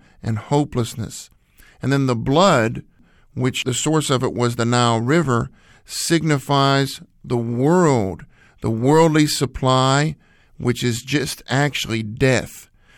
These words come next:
So if we're gonna be ones who are sent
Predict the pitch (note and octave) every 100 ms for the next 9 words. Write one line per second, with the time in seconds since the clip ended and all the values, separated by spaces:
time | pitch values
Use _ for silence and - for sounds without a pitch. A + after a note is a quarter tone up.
0 | _ - C3 A#2+ D3 G#3 A3 E3 E3 D3
1 | C#3+ D3 D3 C#3 C#3 B2 A2 - - C#3+
2 | C#3+ -